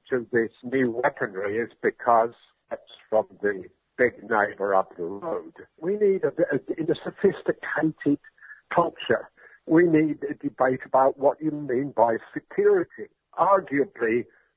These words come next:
most secu-, the best form of security for all Australian citizens and for the people wandering the streets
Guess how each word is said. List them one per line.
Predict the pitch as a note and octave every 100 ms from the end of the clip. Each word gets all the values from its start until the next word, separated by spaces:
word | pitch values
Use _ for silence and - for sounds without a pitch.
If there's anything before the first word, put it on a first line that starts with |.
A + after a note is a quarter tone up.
| _
most | - D3+ F3+ - -
secu-, | C#3 - - A#2
the | C#3
best | - F3 - _ -
form | D3+ -
of | -
security | - - D#3 A#2+ A#2+ C3 G#2+ - - _ _ -
for | A#2+
all | D3+ F#3+ E3
Australian | A#2+ - A#2 A2 G2 -
citizens | A#2+ - D3+ C3+ C3 C#3+ - - _ _ -
and | E3 F3 F3+
for | - B2
the | A2+
people | - B2 G#2+ A2+ F#2+ - _
wandering | G#2 F#2+ C3 A2 A2 G#2+
the | G#2
streets | - B2+ B2